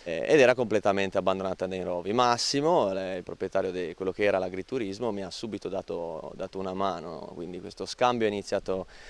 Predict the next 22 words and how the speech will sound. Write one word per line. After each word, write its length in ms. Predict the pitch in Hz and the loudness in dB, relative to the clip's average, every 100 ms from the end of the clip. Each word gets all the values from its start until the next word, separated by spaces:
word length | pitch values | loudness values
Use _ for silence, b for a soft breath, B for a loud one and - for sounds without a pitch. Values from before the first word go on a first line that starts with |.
| B B B | B B B
è 80 | 107 | 8
iniziato 440 | 113 - 113 110 | 8 8 6 6
subito. 600 | - 113 95 90 - 80 - | 2 2 2 0 0 -2 6
E 140 | 151 | 10
da 120 | 170 | 12
lì 920 | 165 180 233 147 117 113 107 104 104 | 12 12 12 12 12 12 12 10 8
poi 220 | 92 131 | 10 10
la 120 | 117 107 | 12 10
terra 260 | 110 107 | 10 10
vicino, 1040 | 131 156 147 147 170 170 165 156 151 131 107 | 8 6 8 10 12 12 12 12 12 12 12
poi 160 | 117 | 10
quella 220 | 113 117 104 | 12 12 10
ancora 320 | 104 107 104 | 10 10 10
vicino, 1300 | 147 - 131 139 147 147 143 135 113 110 104 104 101 | 8 8 10 10 12 12 12 12 12 12 10 10 10
e 80 | 110 | 8
ho 60 | |
cominciato 600 | 120 120 113 113 113 131 | 8 8 8 6 10 12
a 80 | 107 | 12
recuperare 400 | 101 104 107 120 | 10 8 8 10
le 60 | 156 | 10
terre 240 | 127 135 | 10 10
chiedendo 760 | - 139 120 117 127 127 131 | 10 10 10 10 10 12 12